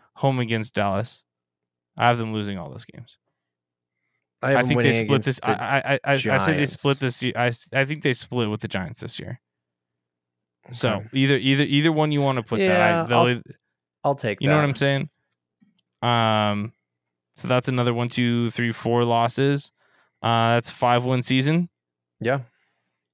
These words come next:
Speaker 1: Five and twelve.
Speaker 2: That's right where we, that's right where we were
Speaker 1: Feels
Speaker 2: just
Speaker 1: right.
Speaker 2: talking. Five and twelve, yeah.
Speaker 1: Feels right. You know, I think maximum eight wins this year. But, like,
Speaker 2: Well,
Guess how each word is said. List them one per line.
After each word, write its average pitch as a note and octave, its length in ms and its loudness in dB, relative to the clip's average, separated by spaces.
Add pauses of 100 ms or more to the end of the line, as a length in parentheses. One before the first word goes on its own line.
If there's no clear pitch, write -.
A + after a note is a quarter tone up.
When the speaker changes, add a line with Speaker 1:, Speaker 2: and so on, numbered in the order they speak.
(320)
Speaker 1:
Five B2 220 4
and C3+ 100 0
twelve. - 20 -2
Speaker 2:
That's - 40 0
right C3+ 200 6
where C3+ 120 4
we, B2+ 120 -2 (120)
that's C3 220 -4
right B2 120 2
where B2+ 100 2
we F#3 60 6
were A3 60 8
Speaker 1:
Feels G#3 100 4
Speaker 2:
just F#3 120 6
Speaker 1:
right. F#3+ 160 4
Speaker 2:
talking. G#2+ 180 -8 (180)
Five B2 300 0
and B2+ 100 -4
twelve, A#2+ 300 0
yeah. G2+ 80 -2
Speaker 1:
Feels F3+ 180 2
right. E3+ 320 2 (640)
You D3 100 0
know, D#3 200 2
I D3 160 2
think D3 280 -4
maximum A#2+ 680 -2
eight A2+ 120 0
wins G#2+ 240 -2
this A2 160 -8
year. - 220 -14 (1080)
But, C#3 100 0
like, C#3 160 0
Speaker 2:
Well, D3+ 100 2